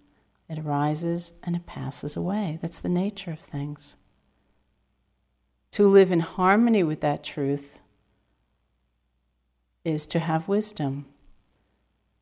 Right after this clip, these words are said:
To live in defiance of that truth is to live with suffering, with great suffering. The Buddha said it, he had very homey examples. He said, "If you try to hold on to that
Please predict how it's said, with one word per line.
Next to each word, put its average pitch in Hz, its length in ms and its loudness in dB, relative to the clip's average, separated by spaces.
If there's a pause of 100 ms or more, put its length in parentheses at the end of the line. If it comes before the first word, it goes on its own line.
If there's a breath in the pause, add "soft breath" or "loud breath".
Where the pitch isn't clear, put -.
(220)
To 175 140 0
live 175 380 6
in 170 200 2
defiance 175 840 2
of 156 220 -6
that 151 220 -2
truth - 540 -10 (760)
is 139 380 -6 (260)
to - 140 -8
live 139 460 -4 (720)
with 160 160 -2
suffering, 156 520 -4
with 151 160 -6
great 180 240 -2
suffering. 147 500 -6 (400 soft breath)
The 170 100 0
Buddha 180 220 10
said 180 260 6
it, - 400 2
he 180 120 2
had 170 120 6
very 190 200 8
homey 190 380 6
examples. 156 560 4
He 160 60 -2
said, 156 320 2 (880)
"If - 120 0
you 175 60 0
try 180 240 10
to 196 60 6
hold 196 260 2
on 170 300 6 (720 soft breath)
to 170 140 -4
that 165 400 6